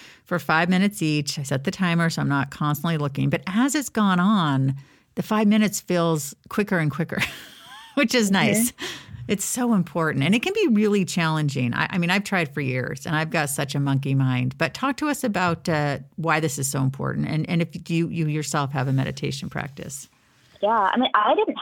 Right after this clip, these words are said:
Speaker 2: have a meditation practice until my thirties. I, I
Speaker 1: Mm.
Speaker 2: thought, like, "I do yoga, I meditate at yoga," <laughs> but, like, it's not the
Speaker 1: Right.
Speaker 2: same.
Speaker 1: <laughs>
Speaker 2: Um,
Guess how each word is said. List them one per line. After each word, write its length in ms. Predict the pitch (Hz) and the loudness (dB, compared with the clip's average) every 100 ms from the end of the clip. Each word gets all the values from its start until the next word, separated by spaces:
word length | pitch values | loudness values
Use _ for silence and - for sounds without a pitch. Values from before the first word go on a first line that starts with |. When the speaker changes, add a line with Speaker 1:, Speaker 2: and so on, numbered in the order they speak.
| 180 | 0
Speaker 2:
have 140 | 185 | 2
a 60 | 214 | 2
meditation 600 | 220 214 - 240 - 240 | 2 0 0 -2 -2 -2
practice 380 | 247 233 247 247 | 0 0 0 -4
until 240 | 180 - | -6 -4
my 140 | 160 135 - | -4 -2 -2
thirties. 440 | 143 131 101 90 _ _ _ _ - | -2 -2 -6 -6 _ _ _ _ 2
I, 320 | 175 170 160 | 4 4 4
I 120 | 156 | 2
Speaker 1:
Mm. 80 | 135 | 2
Speaker 2:
thought, 240 | 202 185 - | 2 2 2
like, 160 | 196 | 0
"I 140 | 381 415 | 0 0
do 60 | 392 | 0
yoga, 340 | 381 427 285 | 0 0 2
I 200 | 190 165 | 2 2
meditate 400 | 233 320 311 330 | 2 0 -2 -2
at 80 | 320 | 0
yoga," 340 | 302 277 180 156 | 0 2 2 2
<laughs> 40 | |
but, 80 | 170 - 202 | 0 -2 -6
like, 140 | 202 254 | -4 -6
it's 100 | - | -4
not 340 | 208 190 151 | -2 0 0
the 60 | 180 | 0
Speaker 1:
Right. 220 | 165 160 | 0 0
Speaker 2:
same. 400 | - 269 277 370 - | -2 -2 -2 -6 -6
Speaker 1:
<laughs> 360 | 359 - 339 - - 294 | -8 -6 -12 -10 -10 -2
Speaker 2:
Um, 300 | 190 185 170 | 2 4 2